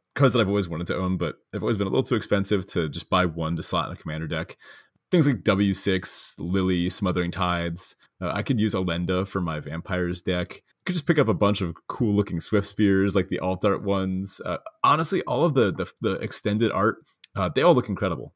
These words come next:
Like, th-, they nailed these. Uh, and they got Richard Kane Ferguson to do a bunch of them, which we were talking about before the show. Just really unique art, uh, which I think is cool. This is, I don't know, th-, th-, this feels like, um, a-, about as close to, like, a vintage cube type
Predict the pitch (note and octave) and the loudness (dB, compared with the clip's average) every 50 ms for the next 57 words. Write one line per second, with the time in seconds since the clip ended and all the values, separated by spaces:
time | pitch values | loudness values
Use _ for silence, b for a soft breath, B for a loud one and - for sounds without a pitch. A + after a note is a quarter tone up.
0 | _ - F#2 G2 - - - - A2+ G#2 G2 G2 G2 G2 E2+ C#2+ D#2+ C#2 C2+ C#2 | _ -6 -6 -6 -6 -6 -4 -2 0 0 2 2 0 0 -2 -4 -6 -8 -6 -6
1 | - - - F#2+ F2+ - - G#2+ G2+ G2+ F#2 A2 A2+ A2+ - - A2+ G#2 - A2+ | -8 -8 -8 -8 -8 -4 -2 -2 0 2 2 4 2 2 2 -2 -4 -4 -4 -4
2 | G#2 - G2+ F#2 - - F#2+ G2 G2 F#2+ - G#2 G2 F#2+ F#2+ G2+ F2 F#2 G2 G2 | -4 -4 -4 -2 -2 -2 -2 -2 -2 -2 -2 -2 0 0 2 2 2 2 0 0
3 | - - - G#2+ G#2 G2+ F2+ E2 - G#2 F#2+ F#2 - G#2 F#2 F2+ - G2+ F2+ E2+ | -2 -2 -2 -2 -2 -2 -2 -2 0 0 -2 0 0 0 -2 -2 -2 -4 -6 -6
4 | - - - - F#2+ D#2+ E2+ - - F2 E2+ F2 F2+ F2+ b b b - B2+ - | -8 -8 -6 -6 -6 -4 -6 -6 -4 -4 -2 -2 -2 -4 b b b -4 -4 -4
5 | - - - - - B2 A#2+ C3 E3 F#3 G3+ F#3 C#3+ G2+ A2+ A#2+ G2+ F2+ F2 A2+ | -4 -6 -8 -10 -6 -2 0 2 2 2 2 2 0 0 0 2 2 2 0 -2
6 | C#3+ - - - - _ _ _ _ - - - C#3+ E3 - - - _ _ _ | -4 -6 -10 -18 -20 _ _ _ _ -4 0 2 2 2 2 -2 -6 _ _ _
7 | _ _ - G#2 G#2 G#2 G#2 G#2 - A2 G#2 A#2+ B2 G#2+ G#2 G2 - - - A2+ | _ _ 0 2 4 4 4 2 2 0 0 0 0 0 -2 -2 -4 -4 -4 -4
8 | A2+ A#2+ B2 B B B B B - - C#3+ D3+ F#3 F#3 D#3+ C3+ B2 A#2 - - | -2 -4 -6 B B B B B 0 2 2 4 4 2 2 2 2 0 0 -2
9 | - _ _ _ - B2 A#2+ A#2 A2+ G#2 G#2 G2+ - - A#2+ A2 - C#3+ C3+ - | -4 _ _ _ 2 2 4 4 4 2 0 -2 -4 -6 -6 -2 0 0 0 2
10 | - E3+ D#3+ D#3 C#3 C#3 A#2+ A#2 - A2+ G2 F#2+ F2+ F2 E2+ D#2+ D#2 - _ _ | 0 0 0 0 0 0 -2 -2 -2 -2 -2 -2 -2 -2 -4 -6 -8 -12 _ _
11 | _ _ - A#2 - B2 A#2+ F#2+ - C#3 E3+ F3+ E3+ C#3 - - - - A#2 A2 | _ _ -4 0 0 0 2 2 2 4 4 4 4 2 0 -2 -2 2 4 4
12 | A2+ B2+ C3+ - - - - A#2+ A2 G#2 G2 F#2 E2 - G2 G#2+ - G#2 F2+ F2 | 4 4 2 0 -2 -2 0 2 2 2 2 0 0 0 0 0 0 0 -2 -2
13 | D#2+ G2 G2+ G#2+ G#2+ A2+ G2+ F#2 F#2 - - - - G2+ G2 G2+ G2+ G2+ G2+ F#2+ | -2 -2 -2 0 2 2 2 0 -2 -8 -10 -6 -2 0 2 2 2 2 0 -2
14 | G#2 - - - - G#2 F#2+ F#2+ - | -6 -8 -10 -8 -4 -4 -4 -4 -6